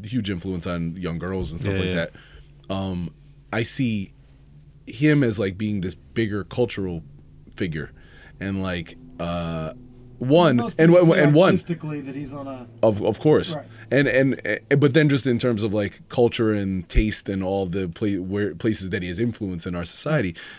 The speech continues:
Speaker 1: but then, like, I sit there, like, when I read that, and I thought to myself, "Yeah, man," and that girl was a fucking mess, and it was sad, and it was a result of our, like, uh,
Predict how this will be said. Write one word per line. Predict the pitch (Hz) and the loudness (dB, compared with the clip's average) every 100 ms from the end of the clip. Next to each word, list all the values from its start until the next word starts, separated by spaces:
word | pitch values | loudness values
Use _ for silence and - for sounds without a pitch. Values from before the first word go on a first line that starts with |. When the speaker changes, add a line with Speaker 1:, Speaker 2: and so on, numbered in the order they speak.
| - - | -4 0
Speaker 1:
but | 127 | 4
then, | 160 156 | 6 6
like, | 139 123 - - _ - | 4 2 -2 -20 _ 0
I | 131 | 2
sit | 123 156 | 2 2
there, | 151 123 107 | 2 2 2
like, | 110 113 | 2 0
when | 110 | 0
I | 107 | 2
read | 135 156 | 2 2
that, | 110 | 0
and | 101 | 0
I | |
thought | 95 113 | -2 -2
to | 110 | -2
myself, | 98 101 107 | -4 -4 -4
"Yeah, | 147 | -4
man," | 113 98 90 - | -2 -4 -4 -6
and | 95 131 | -6 -6
that | 131 | -4
girl | 147 131 | -4 -2
was | 113 101 | -2 -4
a | - | -8
fucking | - - - 135 - 117 107 104 _ _ _ | -12 -10 -6 -6 -6 -6 -6 -8 _ _ _
mess, | 110 143 165 - - | -4 0 0 -2 -2
and | 110 | -2
it | 110 | 0
was | 104 | 0
sad, | - - - 131 165 143 87 - | -2 -4 -2 2 2 2 0 0
and | 113 | 2
it | 117 | 4
was | 120 | 4
a | 120 | 2
result | 117 113 101 123 160 - | 2 0 2 2 2 0
of | 98 104 - - - - 113 | -2 -2 -4 -14 -20 -6 0
our, | 120 113 | 4 4
like, | 110 110 107 - - _ _ - | 4 0 -2 -10 -20 _ _ -6
uh, | 101 101 95 | -4 -2 -4